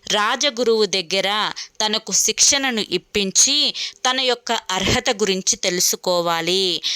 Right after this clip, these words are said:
అతడు అసలు రాజుగా పనికొస్తాడా, పనికిరాడా అనే విషయం అనేది తెలుసుకోవాలి," అని చెప్పి ఆలోచించుకుంటాడు మహారాజు.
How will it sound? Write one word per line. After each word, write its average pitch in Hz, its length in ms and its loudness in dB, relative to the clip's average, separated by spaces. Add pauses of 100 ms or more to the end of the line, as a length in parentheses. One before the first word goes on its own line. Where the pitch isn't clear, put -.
(180)
అతడు 220 540 0
అసలు 208 300 0
రాజుగా 190 600 -2
పనికొస్తాడా, 185 1040 -2 (340)
పనికిరాడా 220 760 0 (120)
అనే 196 280 0
విషయం 208 440 0
అనేది 180 320 0
తెలుసుకోవాలి," 175 1120 0
అని 180 160 -6 (100)
చెప్పి 294 360 -4 (380)
ఆలోచించుకుంటాడు 208 1080 -2
మహారాజు. 170 680 -2